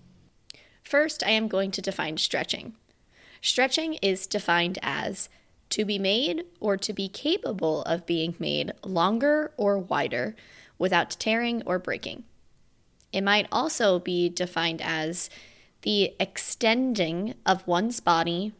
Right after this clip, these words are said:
or part of one's body to its full length. Next up, let's define mobility. Mobility is a manual therapeutic technique that fosters movement in stagnant tissues and joints.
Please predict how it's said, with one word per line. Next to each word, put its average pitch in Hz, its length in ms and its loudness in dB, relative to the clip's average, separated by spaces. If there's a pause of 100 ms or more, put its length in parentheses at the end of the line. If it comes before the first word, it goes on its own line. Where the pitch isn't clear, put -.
(140)
or 170 360 2 (120)
part 285 360 0
of 180 200 -4
one's 165 260 -2
body 160 480 -2 (140)
to 180 180 2
its - 220 -2
full 160 240 2
length. - 380 -10 (1300)
Next 294 300 2
up, 247 280 2
let's 208 220 0
define 175 320 0
mobility. 156 480 -2 (840)
Mobility 277 600 2
is 196 260 0
a 185 300 2 (100)
manual 240 720 2
therapeutic 196 600 0
technique - 580 -6 (480)
that - 180 2
fosters 254 560 0
movement 175 600 -2 (360)
in 170 140 0
stagnant 220 680 2 (160)
tissues 254 560 2
and 196 180 0
joints. - 500 -4